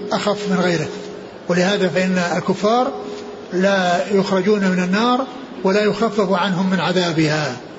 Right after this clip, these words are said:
وقد استثني أبو طالب من هذه الآية كما في هذا الحديث الثابت عن رسول الله عليه الصلاة والسلام، لأن الله يقول: "ولا يخفف عنهم من عذابها". فهذا التخفيف الذي حصل مستثنى،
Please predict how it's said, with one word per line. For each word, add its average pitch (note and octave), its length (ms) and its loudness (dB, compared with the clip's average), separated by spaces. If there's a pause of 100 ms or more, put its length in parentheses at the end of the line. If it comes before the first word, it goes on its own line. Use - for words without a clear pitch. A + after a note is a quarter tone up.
(280)
وقد G3 240 0
استثني G3 520 2 (500)
أبو F3 180 2
طالب F#3+ 380 2 (500)
من F3 60 0
هذه F3 340 0
الآية A3 380 2 (840)
كما F#3 200 2
في E3+ 140 2
هذا E3+ 100 2
الحديث F3+ 380 0 (380)
الثابت F3 400 -2
عن F3 80 -2
رسول E3+ 300 2
الله E3 240 2 (400)
عليه F3 240 2
الصلاة D#3+ 280 -2
والسلام، D3 260 -2 (580)
لأن E3+ 100 0
الله E3+ 100 2
يقول: F3 200 2
"ولا G3 220 4
يخفف F#3+ 460 2
عنهم G#3+ 340 2
من A3+ 100 2
عذابها". F#3+ 480 0 (1400)
فهذا G3 260 2
التخفيف G#3 380 0
الذي G#3+ 240 2
حصل A#3+ 300 2
مستثنى، F3 460 0